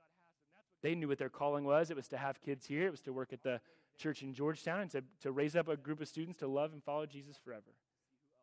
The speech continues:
But they're looking left and right, and God begins to put this little boy in their path in ways in which they, they didn't understand at first. But they obeyed,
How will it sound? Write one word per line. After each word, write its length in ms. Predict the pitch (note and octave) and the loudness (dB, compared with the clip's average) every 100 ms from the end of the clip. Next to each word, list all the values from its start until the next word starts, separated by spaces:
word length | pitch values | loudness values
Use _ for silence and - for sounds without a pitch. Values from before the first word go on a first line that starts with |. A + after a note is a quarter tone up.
| A#2+ _ | _ _
But 100 | C3 | 0
they're 160 | C3+ C#3 | 4 4
looking 460 | C#3 C3+ C#3 A#2+ | 2 -2 -4 -2
left 280 | B2+ B2+ - | -2 -2 -6
and 140 | B2+ A#2 | -14 -10
right, 280 | A#2 A#2 | -6 -6
and 100 | A2+ | -2
God 220 | B2 B2 A#2+ | 0 0 0
begins 260 | C3 B2+ | -6 -4
to 80 | B2 | -6
put 240 | - C3+ | -4 -4
this 160 | C3 - | -4 -6
little 160 | C3 C3 | -4 -4
boy 420 | B2 A#2+ A2+ A2 _ _ _ | -4 -4 -4 -6 _ _ _
in 140 | C3+ B2+ | -8 -2
their 120 | B2+ | -2
path 320 | B2 B2 A2 A#2+ | -2 -6 -8 -10
in 140 | A#2 | -8
ways 260 | A#2 A#2+ A#2 | -4 -4 -6
in 80 | A#2 | -10
which 140 | - | -10
they, 140 | B2 B2 _ C#3+ | -10 -12 _ -14
they 60 | |
didn't 120 | E3 | -12
understand 380 | E3+ E3+ F#3 F3+ | -12 -14 -10 -10
at 80 | A2 - | -10 -16
first. 380 | G#2+ - - _ _ _ C3+ _ _ _ | -20 -20 -20 _ _ _ _ _ _ _
But 100 | - | -8
they 100 | B2 | -4
obeyed, 540 | A2+ A#2 A2+ A2 G#2 | -4 -4 -6 -6 -8